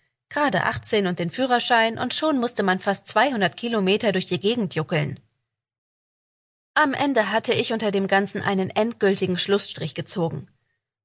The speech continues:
Sollten doch alle ihr trautes Familienfest feiern. Ich war raus.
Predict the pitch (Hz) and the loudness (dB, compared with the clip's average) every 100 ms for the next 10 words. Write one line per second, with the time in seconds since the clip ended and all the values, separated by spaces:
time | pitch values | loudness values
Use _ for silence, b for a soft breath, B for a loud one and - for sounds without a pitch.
0 | - 349 339 247 214 - 240 190 175 - | 0 2 2 0 0 0 0 0 -2 0
1 | 196 - 214 - 185 214 220 175 190 185 | 0 2 0 0 2 2 2 2 0 -2
2 | - 202 190 135 - - 330 - 262 220 | 0 0 2 0 -6 -4 -2 0 0 0
3 | 147 143 - - | 0 -2 -4 -6